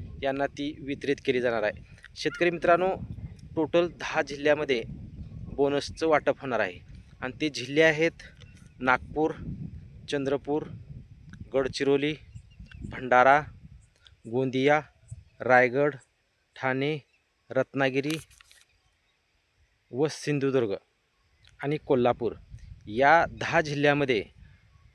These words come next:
धानाचे जे लाभधारक शेतकरी आहेत, ज्या शेतकऱ्यांच्या सातबाऱ्यावर धानाची नोंद आहे, असे जे पात्र शेतकरी आहेत, या पात्र शेतकऱ्यांना धानाचं बोनस हेक्टरी वीस हजाराप्रमाणे त्यांच्या खात्यावर वर्ग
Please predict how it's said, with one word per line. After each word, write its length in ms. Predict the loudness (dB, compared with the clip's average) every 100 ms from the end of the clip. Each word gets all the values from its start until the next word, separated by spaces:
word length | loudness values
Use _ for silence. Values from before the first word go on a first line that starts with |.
| _
धानाचे 680 | -8 -4 -2 0 0 -2 -6
जे 300 | -2 0 4
लाभधारक 460 | 6 4 0 -6 -4
शेतकरी 380 | -6 0 2
आहेत, 240 | 4 2 -4 -20 _ _ _ _ _ _ -20 _ -6
ज्या 140 | 0 0
शेतकऱ्यांच्या 800 | 0 -4 0 0 0 0 2 2
सातबाऱ्यावर 600 | 2 -2 0 2 4 2
धानाची 420 | 0 -6 -6 -6
नोंद 320 | -4 -2 2
आहे, 220 | 2 2 -2 -10 _ _ _ -14 -8
असे 220 | -6 -6
जे 160 | -6 -8
पात्र 400 | 0 2 2 -2
शेतकरी 320 | -2 -4 0
आहेत, 140 | 0 -2 -8 -20 -20 -6
या 80 | -6
पात्र 400 | 0 0 0 -4
शेतकऱ्यांना 640 | -4 -6 -2 -2 -2 -4 -6 -12 -20 -20 -14
धानाचं 640 | -10 -6 -4 -4 -4 -6 -2
बोनस 440 | 0 0 -4 -10 _ _ _
हेक्टरी 480 | -6 -6 -2 -2 -2
वीस 360 | -4 -6 -6 -4
हजाराप्रमाणे 1000 | -2 0 0 -2 -2 -2 -4 -8 _ -20 -8
त्यांच्या 260 | -4 -2 -2
खात्यावर 400 | -2 0 0 0
वर्ग 400 | 0 2 4